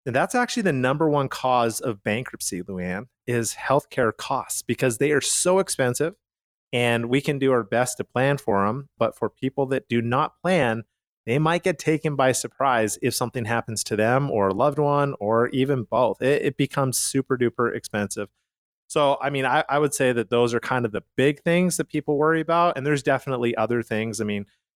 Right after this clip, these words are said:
a lot of times people are business owners and they say, "Hey, I wanna make sure that if there's a lawsuit that, you know, my money is protected." Each individual person has different circumstances. And that's something that we address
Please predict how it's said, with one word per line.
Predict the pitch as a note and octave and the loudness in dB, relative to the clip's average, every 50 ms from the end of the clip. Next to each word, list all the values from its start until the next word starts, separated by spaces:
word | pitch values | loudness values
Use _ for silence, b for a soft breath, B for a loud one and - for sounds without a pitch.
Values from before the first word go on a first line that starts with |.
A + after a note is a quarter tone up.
| _ _ _ - | _ _ _ -4
a | D3 | 0
lot | C3+ B2+ B2+ | 0 0 0
of | A#2 - | 0 0
times | - A#2 A2+ - | 0 0 0 -2
people | - B2+ - - B2 A#2 | -2 -6 -4 0 2 2
are | A#2 A2 G#2 | 2 2 2
business | - - A2+ G#2+ A#2+ A#2+ A2 - | 0 0 0 0 0 -2 -2 0
owners | A2+ G#2+ G#2+ A2+ A#2 A#2 A2+ - | 0 0 2 2 2 2 0 -2
and | B2 | -6
they | A2+ A2 | -6 -4
say, | G#2+ - C#3 A#2 A2+ | -2 -2 0 0 0
"Hey, | A2 C3 C#3+ | 2 2 2
I | B2+ B2 | 2 2
wanna | B2+ C3 B2+ A#2+ | 2 0 0 2
make | A#2 A#2 A#2 | 0 0 0
sure | - - - A#2 A#2 | -2 -2 0 2 2
that | A2+ G#2 A2 A2 A2 - | 2 2 0 0 0 0
if | A#2+ - | -2 -2
there's | - G#2+ G2+ G2+ | -2 -2 -2 0
a | G2+ | 0
lawsuit | F#2+ G2 G#2+ A#2 A2+ A#2 - - - A#2+ A2+ A2+ A#2 - _ | 0 2 2 2 2 2 0 0 2 2 2 2 0 0 _
that, | A#2+ G#2+ G2+ G2 - | 0 2 2 2 0
you | A2+ | -2
know, | A2 G#2+ | -2 0
my | G2+ G2 F#2+ | 0 0 0
money | F#2+ G2 G2+ G#2 G#2+ G#2 | 0 0 0 0 0 -2
is | G2+ - | -4 -6
protected." | - - - _ G#2+ G2 - _ - G#2+ G#2+ A2 - _ _ _ _ _ _ _ _ _ _ - | -8 -12 -10 _ -6 -6 -6 _ -4 -2 -2 -4 -6 _ _ _ _ _ _ _ _ _ _ 0
Each | C3 C3+ C3+ - | 2 2 2 2
individual | C#3+ C3+ B2 A#2+ A#2+ A2 B2 A2+ G2+ | 0 0 2 2 2 2 2 0 0
person | - - G#2+ G#2+ G#2 - B2 A2+ | 0 0 0 2 2 2 0 0
has | A2 G#2 A2+ G#2+ G#2 F#2+ - - _ | 0 0 -2 -2 -2 -4 -8 -4 _
different | A#2+ A2+ - - - G#2+ G#2 F2+ | 0 0 2 2 -2 -2 -2 -2
circumstances. | - - G#2+ G2 - G#2+ G2 - - G2 F#2+ F#2 - - G2 F2 | -2 -2 -2 -2 -2 -6 -8 -4 -2 -2 -2 -2 -2 -2 -2 0
And | G2+ G#2 | 0 0
that's | C3 D3 - | 0 0 0
something | - C#3+ B2+ - C3+ A#2 | -2 -2 -2 -2 0 0
that | A2+ A#2 | 0 0
we | - A2 G#2 | 2 2 0
address | G2+ G2 G2+ F#2+ F2+ F#2 - - | 2 2 2 2 2 2 0 -2